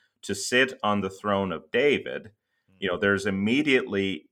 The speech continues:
an if that is attached to it. "You will have this son if they follow in my way."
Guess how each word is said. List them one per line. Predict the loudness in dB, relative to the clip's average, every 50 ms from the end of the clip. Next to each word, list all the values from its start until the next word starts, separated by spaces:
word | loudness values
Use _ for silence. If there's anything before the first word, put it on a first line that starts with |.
| -14 -8 -4
an | -4 -4 -4 -6 -2 2
if | 4 6 6 4 2 -2 -4
that | -4 -2 -2
is | -2 -4 -6
attached | -12 -10 -2 0 2 2 2 0 -4 -14 -14
to | -14 -12 -14
it. | -14 -14 _
"You | -10 -8 -4 -4
will | -4 -4
have | 0 0 2 2 2 2 0
this | -4 -2 -2 -2 -2 -6
son | -4 0 2 4 4 4 4 0 -4 -8 _ _ _ _ -4
if | 0 4 6 6 4 4 -2 -8
they | -2 0 0 0
follow | 0 0 0 2 4 4 4 2 0 -2
in | -2 -6 -8 -6
my | -4 -4 -4 -4 -4
way." | -4 -2 -4 -4 -4 -8 _